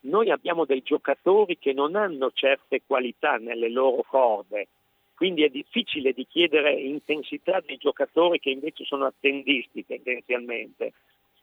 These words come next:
Non abbiamo giocatori da mettere sul piano del, di un ritmo casomai che va un po' a discapito della tecnica. Abbiamo tendenzialmente dei giocatori abbastanza tecnici che, che faticano a subire il ritmo che la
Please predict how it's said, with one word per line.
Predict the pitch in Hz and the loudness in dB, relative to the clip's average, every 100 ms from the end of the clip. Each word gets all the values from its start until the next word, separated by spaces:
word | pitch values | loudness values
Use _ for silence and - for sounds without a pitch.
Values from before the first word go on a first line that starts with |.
| _ | _
Non | 131 160 | -2 0
abbiamo | 165 165 190 160 | 0 0 0 0
giocatori | 151 175 - 165 _ 196 202 175 175 - | 2 0 0 -2 _ -2 0 -2 -2 0
da | 147 | 0
mettere | 151 175 - 139 | 0 -2 0 -4
sul | - 143 - | -6 -10 -2
piano | 160 175 170 | 0 2 0
del, | 151 156 143 123 | 0 0 -2 -2
di | 160 | -4
un | 156 143 | -4 0
ritmo | 180 - 143 | 0 0 -2
casomai | - 135 139 139 147 156 139 _ _ _ | 0 0 0 2 2 2 -2 _ _ _
che | - 135 | -2 2
va | 151 | 2
un | 143 | 2
po' | 143 147 | 2 2
a | 139 | 0
discapito | 131 - 135 - 139 - | -6 -4 -2 -2 -6 -4
della | 135 135 135 | -2 0 0
tecnica. | 135 117 120 117 - 107 _ _ | 0 -2 -2 -12 -10 -12 _ _
Abbiamo | 117 160 196 | -8 -6 -2
tendenzialmente | 165 156 160 160 156 202 190 | 0 0 0 0 -2 -2 -6
dei | 139 135 | -4 -2
giocatori | 143 - - 185 160 113 _ - | -2 -2 -4 -2 -2 -2 _ -6
abbastanza | 131 - - 170 156 139 | -4 -6 -4 -4 0 -2
tecnici | - 170 - 185 196 - 226 - _ _ - | 0 0 0 -4 -6 -6 -8 -8 _ _ -2
che, | 156 147 - - | 0 2 -2 -8
che | - 156 | -2 -2
faticano | - - 202 190 214 220 240 - _ _ | -4 -6 -6 -2 -2 0 -2 -4 _ _
a | - 135 | -4 -4
subire | - 170 180 196 208 226 - | -6 -6 -6 -2 0 0 0
il | 147 160 | 0 2
ritmo | 160 156 180 214 | 2 0 0 0
che | - | 2
la | 135 | 2